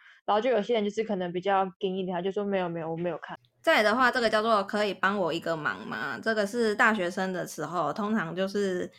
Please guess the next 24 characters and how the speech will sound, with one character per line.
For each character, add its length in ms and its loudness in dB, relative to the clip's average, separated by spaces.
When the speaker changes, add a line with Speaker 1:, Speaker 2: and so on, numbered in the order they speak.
Speaker 2:
这 100 2
个 140 6
人 220 4
要 320 4
你 320 -6
帮 180 0
他 180 2
做 200 0
所 200 0
有 120 2
的 80 2
报 200 2
告， 200 2
最 140 2
好 120 0
是 220 -2
连 220 -2
他 240 2
家 180 0
马 240 -2
桶 160 -4
也 120 -6
让 220 0
你 60 -12